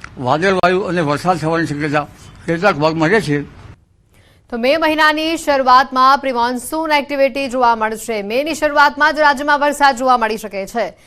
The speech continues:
Speaker 2: આંધી, વંટોળ, ગાજવીજ સાથે વરસાદ થઈ શકે છે. દસ થી પંદર મે સુધી અંબાલાલની આ મોટી આગાહી આવી છે સામે. દસ થી પંદર મે સુધીમાં ભારે આંધી, વંટોળ સાથે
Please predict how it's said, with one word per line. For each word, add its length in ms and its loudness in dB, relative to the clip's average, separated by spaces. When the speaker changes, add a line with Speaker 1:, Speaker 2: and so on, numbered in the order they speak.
Speaker 2:
આંધી, 420 2
વંટોળ, 440 0
ગાજવીજ 680 2
સાથે 680 -2
વરસાદ 460 -2
થઈ 180 -8
શકે 300 -12
છે. 300 -8
દસ 220 -6
થી 300 -6
પંદર 360 2
મે 200 0
સુધી 340 -4
અંબાલાલની 580 0
આ 60 -4
મોટી 320 -4
આગાહી 380 0
આવી 220 2
છે 140 -6
સામે. 360 -2
દસ 240 -6
થી 60 -6
પંદર 300 -6
મે 140 -6
સુધીમાં 440 -4
ભારે 300 -2
આંધી, 500 -4
વંટોળ 460 -6
સાથે 600 -4